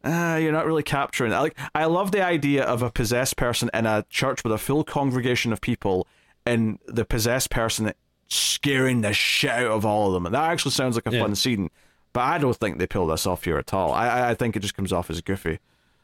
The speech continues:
Speaker 2: No, it, it, yeah, it, it's very bad. And like you say, like, I, I could see the potential in here for doing some really cool, creepy stuff or just making it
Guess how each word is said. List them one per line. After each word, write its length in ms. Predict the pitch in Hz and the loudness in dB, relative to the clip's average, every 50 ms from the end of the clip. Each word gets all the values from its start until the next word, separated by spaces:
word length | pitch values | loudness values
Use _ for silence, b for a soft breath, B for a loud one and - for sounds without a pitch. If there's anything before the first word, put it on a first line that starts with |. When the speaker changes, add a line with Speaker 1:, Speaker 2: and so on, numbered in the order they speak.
| _ _ _ _ _ _ _ _ - | _ _ _ _ _ _ _ _ -4
Speaker 2:
No, 280 | 123 135 135 135 135 | -2 0 2 2 2
it, 80 | 131 120 | 2 2
it, 360 | 120 131 107 95 120 131 98 | 2 2 2 2 2 2 2
yeah, 220 | 104 117 117 117 113 - B B | 2 2 0 -2 -4 -6 B B
it, 300 | B - - 104 104 - | B -4 -2 -2 -2 0
it's 180 | - 123 117 - | -2 -2 -2 -2
very 200 | - 123 123 117 | -2 0 0 0
bad. 400 | 104 - 101 98 98 95 92 - | 0 0 -2 0 0 -2 -2 -4
And 460 | - 90 98 95 98 98 95 95 92 - _ _ _ _ - | -4 -6 -4 -6 -6 -10 -10 -12 -14 -16 _ _ _ _ -4
like 120 | - 117 120 | -2 0 0
you 60 | 117 | 0
say, 200 | 107 117 104 98 | 2 0 2 2
like, 140 | 98 104 - | 2 2 2
I, 240 | 98 131 107 85 117 | 2 0 0 0 0
I 60 | 120 | -2
could 120 | 117 113 | -2 -2
see 100 | - 123 110 | 0 0 -2
the 80 | 101 101 | -2 -4
potential 380 | - - 113 110 107 - 101 | -6 -4 -4 -4 -2 -2 -4
in 60 | 101 98 | -4 -4
here 240 | - 104 101 98 95 | -2 -2 -2 -2 -4
for 120 | - - | -4 -6
doing 220 | 101 95 101 98 92 | -4 -4 -4 -6 -6
some 140 | - 104 98 | -8 -8 -8
really 200 | 98 95 95 92 | -6 -6 -6 -4
cool, 300 | - - 127 123 110 104 | -2 0 0 0 0 0
creepy 320 | - - 104 - - 85 | -2 -4 -6 -6 -6 -4
stuff 400 | - - - - 113 110 107 - | -4 -2 -2 0 0 0 0 0
or 60 | 104 | -2
just 180 | 98 90 - - | -2 -4 -4 -4
making 300 | 110 104 - 110 101 92 | -4 -2 -2 -2 -2 -2
it 1000 | - _ _ _ _ - - _ _ _ _ _ _ _ _ _ - 143 156 | -4 _ _ _ _ -20 -20 _ _ _ _ _ _ _ _ _ -8 -8 -8